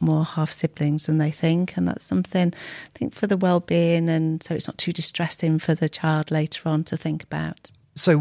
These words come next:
Speaker 2: what you're saying then is that person that donated, in theory, could have also donated in multiple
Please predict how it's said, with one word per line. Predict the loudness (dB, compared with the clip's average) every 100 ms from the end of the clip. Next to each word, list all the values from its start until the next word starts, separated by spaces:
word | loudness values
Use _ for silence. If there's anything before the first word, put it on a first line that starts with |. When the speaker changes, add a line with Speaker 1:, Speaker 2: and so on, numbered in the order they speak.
| 2
Speaker 2:
what | 2 2
you're | 2
saying | 2 4 6 6 2 -4
then | -8 -10 -12 -16 -16 -12 0
is | 2 4 4 4 2 -2 -6 -10 _ _ _ -14
that | 0 0 0 -6 -6 -6 -8
person | 0 2 2 -2 -8 -8 -10 -14
that | -8 -8 -4
donated, | -4 -4 -8 -8 -8 -8 -16 -20 -20 -20 _ _ 2
in | 2
theory, | 2 0 4 6 4 2 -2 -4 -6 -8 _ _ _ _ -14 -2
could | 2 4
have | 4
also | 4 2 2 2 4 2 -4 -2
donated | 0 0 -2 -4 0
in | 2 2
multiple | 4 2 0 -4 0 0